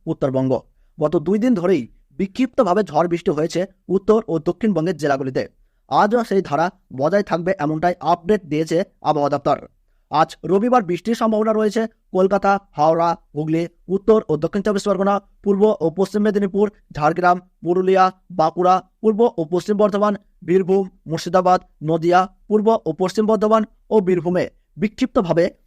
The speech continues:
হালকা থেকে মাঝারি বৃষ্টিপাত হতে পারে। রবিবারের পর থেকে ধীরে ধীরে বৃষ্টির পরিমাণ কমবে। দক্ষিণবঙ্গের সমস্ত জেলায় ঝড় বৃষ্টির জন্য হলুদ সতর্কতা জারি করেছে আবহাওয়া দপ্তর।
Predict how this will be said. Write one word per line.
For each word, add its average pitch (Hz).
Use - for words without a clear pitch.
হালকা 196
থেকে 202
মাঝারি 160
বৃষ্টিপাত 160
হতে 180
পারে। 143
রবিবারের 247
পর 190
থেকে 208
ধীরে 165
ধীরে 185
বৃষ্টির 165
পরিমাণ 160
কমবে। 147
দক্ষিণবঙ্গের 254
সমস্ত 202
জেলায় 165
ঝড় 175
বৃষ্টির 196
জন্য 160
হলুদ 196
সতর্কতা 165
জারি 156
করেছে 151
আবহাওয়া 151
দপ্তর। -